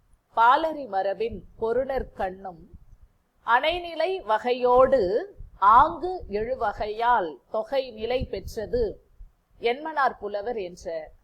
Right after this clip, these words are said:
தொல்காப்பிய நூற்பாவின் வழியாக வாகை திணையின் பாகுபாடுகளை நாம தெரிஞ்சுக்க முடியுது. இதுல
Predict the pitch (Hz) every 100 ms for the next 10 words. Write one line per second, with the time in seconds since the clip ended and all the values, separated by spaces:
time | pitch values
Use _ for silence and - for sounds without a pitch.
0 | - - 220 233 277 254 233 196 180 240
1 | - 233 185 190 165 170 175 175 180 220
2 | 160 175 302 - - - _ - - -
3 | - _ 196 226 247 277 - 190 180 247
4 | 240 - - 233 254 285 302 190 170 170
5 | 180 202 190 165 165 330 208 175 170 -
6 | 185 165 156 151 151 180 339 _ _ _
7 | _ _ _ _ _ _ _ - 262 311
8 | 285 185 196